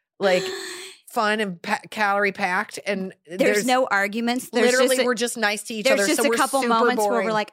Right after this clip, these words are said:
Speaker 2: Ah, well, <sighs>
Speaker 1: Okay,
Speaker 2: okay.
Speaker 1: fine. You go
Speaker 2: Fine.
Speaker 1: first.
Speaker 2: All right. Well.
Speaker 1: And all we do is just out nice each other.
Speaker 2: Well, I thought you were gonna make the potatoes.
Speaker 1: I
Speaker 2: And
Speaker 1: thought
Speaker 2: you
Speaker 1: you were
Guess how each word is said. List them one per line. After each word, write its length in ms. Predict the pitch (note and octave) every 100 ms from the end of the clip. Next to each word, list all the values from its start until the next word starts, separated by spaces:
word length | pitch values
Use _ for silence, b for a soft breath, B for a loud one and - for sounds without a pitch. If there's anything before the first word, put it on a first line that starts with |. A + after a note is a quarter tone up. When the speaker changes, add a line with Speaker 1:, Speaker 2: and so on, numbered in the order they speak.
| -
Speaker 2:
Ah, 100 | B B B -
well, 280 | A#4 - - _ _ _
<sighs> 60 | B B B _
Speaker 1:
Okay, 340 | F4 A#3 E4 C#4+
Speaker 2:
okay. 40 | C#5+ D#5
Speaker 1:
fine. 400 | E4+ G4 A4+ C4+
You 160 | A3+
go 180 | A3+ F4
Speaker 2:
Fine. 300 | F#4 - - C#5+ C4+
Speaker 1:
first. 260 | F#3+ E3
Speaker 2:
All 220 | F#3 A3+ C4+ F#4+
right. 240 | A#4+ A4+
Well. 220 | F3 A3 G4 -
Speaker 1:
And 120 | B3
all 140 | B3+
we 80 | C#4
do 140 | A3+ A#3
is 100 | G3+
just 180 | G3+ -
out 220 | G3+ G3+
nice 320 | F#3 F3 F#3
each 160 | A3+ G3
other. 200 | A#3 E4
Speaker 2:
Well, 80 | A4
I 120 | B4+
thought 360 | B4+ B4+ B4+ B3+
you 140 | A#4+
were 260 | A5 G5 F4+
gonna 160 | D#4+
make 280 | C4+ A#3+ A#3+
the 60 | B3
potatoes. 580 | - - C#4+ C4 C4 C4
Speaker 1:
I 200 | B3+ D#4
Speaker 2:
And 80 |
Speaker 1:
thought 360 | - E4+ F#4 -
Speaker 2:
you 60 | G4
Speaker 1:
you 140 |
were 60 | C5+